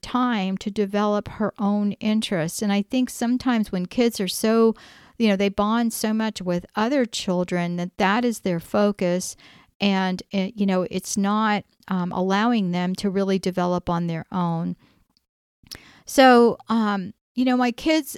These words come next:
were friends, continued to be friends, and this continued with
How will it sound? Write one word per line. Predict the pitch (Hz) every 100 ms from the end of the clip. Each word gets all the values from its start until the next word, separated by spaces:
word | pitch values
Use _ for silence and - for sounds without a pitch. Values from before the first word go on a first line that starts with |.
| _ _ _ _ _ -
were | 220 220 254
friends, | 277 - 277 277 269 254 -
continued | 196 - 262 262 240
to | 240
be | 240
friends, | 220 - 233 226 226 208
and | 202 208
this | 240 -
continued | 262 226 214 202 196
with | 190